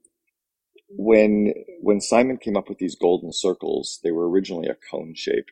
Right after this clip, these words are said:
and it was why, how, what. And so we make sure that everybody, whether it's a tech company or an offline business, whatever, is really deeply integrated with the why of the company,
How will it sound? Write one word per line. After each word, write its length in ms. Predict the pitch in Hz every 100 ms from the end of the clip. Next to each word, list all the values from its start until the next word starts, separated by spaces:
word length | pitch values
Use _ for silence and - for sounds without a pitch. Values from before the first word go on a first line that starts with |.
| _
and 120 | 80 80
it 80 |
was 120 | - 78
why, 360 | 76 78 82 82
how, 380 | - 73 71 -
what. 200 | - - - _ _ _ _ _
And 180 | 85 85
so 180 | - 87
we 160 | 85
make 220 | 101 113 -
sure 200 | 98 87
that 160 | 82
everybody, 420 | 87 92 78 73
whether 180 | 80 80
it's 120 | 71
a 60 | -
tech 260 | - - -
company 380 | 82 80 82 78
or 60 |
an 80 | -
offline 420 | 62 80 85 80
business, 320 | 78 76 76
whatever, 500 | 80 78 82 73 69 - _ _ _
is 160 | 80 82
really 320 | 92 107 110
deeply 440 | 90 92 87 - 87
integrated 520 | 87 82 80 76 73
with 160 | 73 -
the 100 | 76
why 360 | 69 71 73
of 140 | 69 67
the 80 | -
company, 440 | 69 - - -